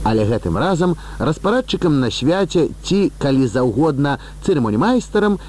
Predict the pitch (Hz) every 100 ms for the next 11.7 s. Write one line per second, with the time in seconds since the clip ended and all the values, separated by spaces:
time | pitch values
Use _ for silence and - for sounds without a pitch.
0 | - 131 120 - 196 208 202 - - 110
1 | 104 156 - 151 - 127 95 - 135 202
2 | 254 185 - - - - - - - -
3 | 110 113 - 226 175 - - 123 - 127
4 | 104 120 131 117 104 - 104 196 220 196
5 | - - 165 180 254 240 123 113 - 127
6 | 113 101 101 165 214 196 170 - - 127
7 | 107 98 - 208 190 175 123 98 98 -
8 | 113 117 113 113 - - 110 - 120 113
9 | 101 120 87 - - - - - - -
10 | - - - - 131 123 117 135 254 302
11 | 147 101 131 127 107 113